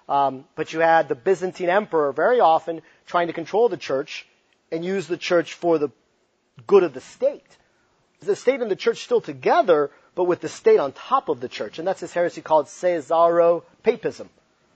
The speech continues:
where the Caesar, the emperor, also thinks he's the pope, or at least can control the pope. Okay, and so for centuries, we're talking about for five, six hundred years, that battle is taking place within the church where it's having to resist. Iconoclasm stems from this,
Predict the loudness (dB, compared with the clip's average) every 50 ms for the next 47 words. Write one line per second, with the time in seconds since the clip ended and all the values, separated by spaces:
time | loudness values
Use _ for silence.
0 | _ _ -8 -8 -8 -8 -8 -8 -4 -4 -4 -2 -4 -6 -4 0 2 2 2 2
1 | 0 -2 -4 -6 -6 _ _ _ _ _ 0 2 2 2 2 -2 -2 -4 -6 -8
2 | -10 -14 -14 -8 -2 0 0 0 0 -4 -16 _ _ _ _ -6 -4 -4 -4 -6
3 | -8 -10 -12 -12 -10 -6 -4 -2 -2 -2 -4 -6 -10 -14 -16 _ _ _ _ _
4 | _ _ _ _ -10 -8 -8 -6 -8 -8 -10 -12 -6 0 2 4 4 4 2 -2
5 | -2 -2 0 0 0 2 0 -2 -4 -10 -16 -18 -20 -20 _ _ -8 -2 0 2
6 | 2 4 2 2 2 0 -4 _ -6 -2 -2 -2 -2 -4 -6 -10 -8 -6 -6 -6
7 | -8 -10 -10 -10 -4 -4 -2 -4 -2 -2 -2 -4 -4 -4 -4 -2 -2 0 0 -2
8 | -2 -4 -6 -8 -8 -10 -10 -10 -10 -10 -14 -10 -8 -8 -6 -6 -8 -10 -10 -10
9 | -12 -12 -6 -2 0 0 0 0 -4 -10 -20 -20 -20 -8 _ 2 4 4 4 4
10 | 2 0 0 2 0 0 -2 -2 -2 -2 -2 -4 -2 -4 -4 -6 -4 -2 0 0
11 | 0 0 -2 -4 -4 -4 -2 -2 -4 -4 -6 -6 -8 -8 -8 -10 -8 -4 -4 -2
12 | -2 -4 -8 -8 -4 -4 -4 -4 -4 -8 -18